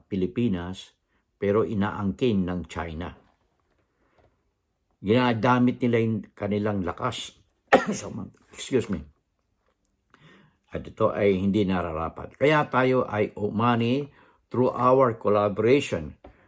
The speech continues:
with the United States. Good. Thank you, Uncle Sam, for that, uh, full support. Canada, uh,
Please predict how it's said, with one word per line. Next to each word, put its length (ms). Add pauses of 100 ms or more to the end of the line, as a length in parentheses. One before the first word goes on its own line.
(180)
with 320
the 100
United 460
States. 480 (2500)
Good. 320 (960)
Thank 240
you, 160
Uncle 400
Sam, 400
for 240
that, 320
uh, 320 (160)
full 160
support. 480 (640)
Canada, 560 (1400)
uh, 720